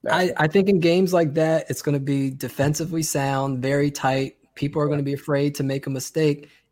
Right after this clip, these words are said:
Speaker 1: And who has the talented players that are gonna hit thirty-yard bangers? And when you look at what Phoenix has up front, I,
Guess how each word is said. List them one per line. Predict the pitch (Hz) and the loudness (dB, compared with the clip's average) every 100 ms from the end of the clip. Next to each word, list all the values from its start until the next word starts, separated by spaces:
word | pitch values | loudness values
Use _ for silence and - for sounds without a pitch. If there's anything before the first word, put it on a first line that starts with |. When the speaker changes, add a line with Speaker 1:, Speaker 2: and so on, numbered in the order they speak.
| - | -2
Speaker 1:
And | 131 131 127 139 _ | 0 0 -2 -6 _
who | - 160 | 0 2
has | 156 151 151 151 | 2 2 2 -2
the | 143 | -6
talented | - 151 151 147 135 | -2 0 0 -2 -6
players | 156 147 143 | -2 0 0
that | 131 | -4
are | |
gonna | 135 135 | -6 -4
hit | 131 135 | -4 -4
thirty-yard | 139 139 131 123 127 | -4 -4 -4 -4 -4
bangers? | 127 131 113 113 117 | -6 -6 -8 -12 -10
And | 123 | -8
when | 127 | -6
you | 123 | -4
look | 131 | -4
at | 131 123 | -4 -6
what | 127 120 | -6 -10
Phoenix | 139 135 127 | -4 -4 -4
has | - 127 123 123 - _ _ | -4 -2 -2 -6 -8 _ _
up | - 120 | -10 -10
front, | - 147 135 120 _ 117 - - | -4 0 0 -2 _ -16 -16 -8
I, | 131 | -6